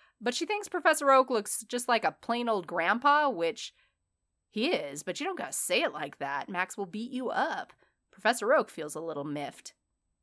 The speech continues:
Anyway, I say Crystal looks to be about Max's age. She's certainly drawn as if she is, um, but we'll find some stuff later that puts that, uh, into a bit of question.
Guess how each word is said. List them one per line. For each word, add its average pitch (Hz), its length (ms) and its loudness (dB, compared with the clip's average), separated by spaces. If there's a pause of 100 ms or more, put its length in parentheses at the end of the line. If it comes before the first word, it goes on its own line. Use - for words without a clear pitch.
(720)
Anyway, 240 240 4
I 220 120 6
say 370 420 -2
Crystal 233 560 2
looks - 300 4
to 220 100 0
be 175 140 2
about 165 360 4
Max's 165 540 2
age. 170 320 -4
She's - 300 -8
certainly 202 340 -4
drawn 185 460 6
as 156 160 -4
if 175 80 2
she - 180 -8
is, 156 340 -4 (380)
um, 156 400 2
but 165 240 4 (340)
we'll 208 240 -2
find 370 320 2
some 277 200 0
stuff 226 340 2
later 196 280 2
that 165 240 -2 (180)
puts - 300 -2
that, 185 340 6 (340)
uh, 170 240 2
into 190 320 -6
a 180 60 -6
bit 285 120 4
of - 120 -4
question. 147 500 -2